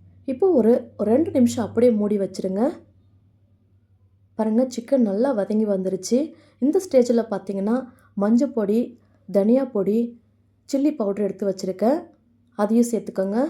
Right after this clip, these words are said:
ஒரு ஸ்பூன் தனியா பொடி இருக்கு, ஒரு ஸ்பூன் சில்லி பவுடர், கால் ஸ்பூன் மஞ்சள் பொடி சேர்த்துக்கோங்க.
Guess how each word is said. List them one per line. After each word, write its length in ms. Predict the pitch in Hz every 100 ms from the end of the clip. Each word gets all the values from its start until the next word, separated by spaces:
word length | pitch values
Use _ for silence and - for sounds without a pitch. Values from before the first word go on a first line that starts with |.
| - _ _ _ -
ஒரு 120 | 208 277
ஸ்பூன் 260 | 277 240 247 254
தனியா 260 | 208 202 214 208
பொடி 160 | 196 190
இருக்கு, 220 | 185 190 294 220
ஒரு 120 | 208
ஸ்பூன் 280 | 208 247 269 302
சில்லி 200 | 214 202 202
பவுடர், 280 | 190 190 247 -
கால் 200 | 214 233
ஸ்பூன் 220 | - 247 214
மஞ்சள் 240 | 190 208 208
பொடி 140 | 202 190
சேர்த்துக்கோங்க. 500 | 185 180 - 175